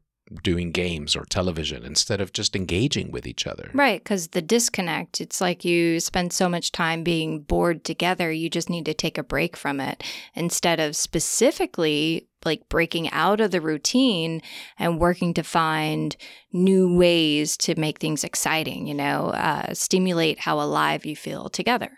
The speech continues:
Speaker 1: Exactly.
Speaker 2: Right?
Speaker 1: Yeah,
Speaker 2: So
Speaker 1: because if you're bored together one hundred percent of the time, you're not having fun together.
Speaker 2: Well,
Speaker 1: And
Speaker 2: and
Speaker 1: so
Speaker 2: why would
Speaker 1: why
Speaker 2: you
Speaker 1: tune
Speaker 2: stay
Speaker 1: in?
Speaker 2: Yeah, why would you stay with somebody who's just boring all the time?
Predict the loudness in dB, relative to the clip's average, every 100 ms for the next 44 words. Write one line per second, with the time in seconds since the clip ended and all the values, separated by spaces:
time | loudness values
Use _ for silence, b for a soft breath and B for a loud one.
0 | -4 0 2 2 0 -6 -10 -12 -10 -4
1 | 0 4 4 4 4 4 2 0 2 2
2 | 2 0 2 2 2 0 -2 -2 0 0
3 | 0 0 2 0 2 0 -2 -2 0 0
4 | -2 -4 0 0 0 0 0 -2 -2 0
5 | 0 0 -2 -2 0 -2 -4 -6 -10 -12
6 | -12 2 4 4 4 6 6 6 6 4
7 | 4 4 6 6 6 4 0 -8 _ -2
8 | 0 2 2 2 2 0 0 0 0 0
9 | 0 0 2 2 2 0 0 -2 0 2
10 | 2 0 -2 -6 -4 -6 -8